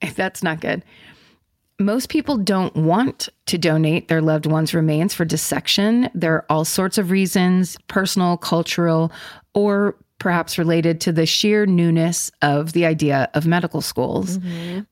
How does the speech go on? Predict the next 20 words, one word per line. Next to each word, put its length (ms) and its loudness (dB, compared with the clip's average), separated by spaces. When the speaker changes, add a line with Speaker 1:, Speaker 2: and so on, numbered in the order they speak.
Speaker 1:
In 140 2
those 220 0
early 280 2
days, 320 2
there's 200 -2
a 40 0
lack 300 0
of 80 0
understanding 640 0
of 60 -2
how 220 0
important 840 -2
that 320 -2
kind 300 0
of 280 -4
learning 600 2
is 240 0
to 100 -4
public 340 -2
health. 460 -2